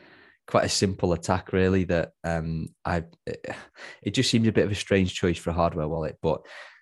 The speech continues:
if this is kind of, you know, a, a hardware wallet that's geared more to day-to-day spending, because I know they're gonna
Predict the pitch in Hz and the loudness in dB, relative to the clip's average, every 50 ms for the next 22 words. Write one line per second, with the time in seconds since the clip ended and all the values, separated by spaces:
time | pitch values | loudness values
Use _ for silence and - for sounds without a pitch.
0 | _ _ _ - 127 110 - - - 123 113 - - 113 104 98 95 - - - | _ _ _ 2 2 2 2 0 0 2 2 2 2 2 2 2 2 0 0 2
1 | 104 95 92 90 82 87 - - _ _ _ _ _ - _ - - - - 98 | 2 4 4 2 -2 -4 -8 -12 _ _ _ _ _ -20 _ -4 -4 -4 -2 -2
2 | 101 90 82 80 82 76 - - 80 87 87 90 85 87 85 82 85 85 85 76 | -2 -2 0 0 0 -2 -2 -2 0 0 0 0 2 0 0 0 0 0 0 -2
3 | - 80 - - - - 85 85 80 85 85 85 85 85 82 - - 85 80 80 | -4 -6 -10 -6 -2 0 0 0 0 0 0 0 0 0 -2 -2 -4 -4 -4 -2
4 | 80 80 80 - 85 85 82 - 82 78 82 78 - - - 87 87 90 87 85 | -4 -6 -2 0 0 0 0 0 -2 -2 -2 -2 -2 -2 -2 0 0 0 0 0
5 | 78 80 78 - 82 82 80 85 85 82 82 80 78 78 - 80 80 82 | -2 -4 -6 -4 -4 -2 0 0 0 0 0 -2 -4 -2 -4 -4 -4 -4